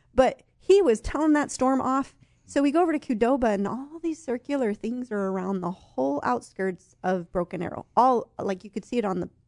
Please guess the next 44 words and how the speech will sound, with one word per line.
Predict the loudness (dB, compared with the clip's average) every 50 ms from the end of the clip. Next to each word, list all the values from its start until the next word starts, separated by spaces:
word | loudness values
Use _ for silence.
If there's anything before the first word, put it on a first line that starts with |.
| _ -6
on | -4 -4 -4
the | -4
screen, | -6 -10 -8 -4 -2 0 0 0
and | -2 -2 -4
I | -4 -6
said, | -8 -10 -16 -16
"What | -14 -14 -14 -16 -16
are | -20 -20 -18 _ -6
those?" | -4 -2 0 0 0
And | -2 -2
the | -4
person | -2 -4 -4 -4 -4 -4
next | -4 -6 -6 -6
to | -6
me | -6
was | -4 -4
like, | -4 -6 -8 _ _ _ _ _ _ _ _ _ _ _
"Those | 4 4 4 4 2
are | 0 -2
tornadoes." | -2 -2 -2 0 2 2 2 2 2 2 0 -2 -2 -2
And | -2 -2
I | -2
said, | -2 -4 -6 -8 -8 _ _ _ _ _ _
"What?" | -4 -2 0 2 2 4 4 4 2 0 -2 -6 -12 _ _ _ _ -2
There | 0
was, | 0 2
like, | 2 2
eleven | 2 2 2 2 0 0 0 0
of | 0 0
'em. | -2 -4 -6 _ _ -4
I | -2 -2
said, | 0 0 0
"Like, | 0 0 2
they're | 2 2
touching | 2 2 -2 -2 0 0 2 2 2
down | 2 0 -2 0 2 2 2 2
tornadoes?" | 0 0 0 2 2 2 0 0 -2 -2
They | -2 -2 -2
said, | -2 -4 -4 -6 -6
"Yeah." | -4 -2 2 2 2
And | 2
I | 2
said, | 0 -2 -4 -6 -8 _ -20 -20 _ _ _ _ _ _
"What?" | -16 -6 0 4 4 6 6 4 2 0 -2 -8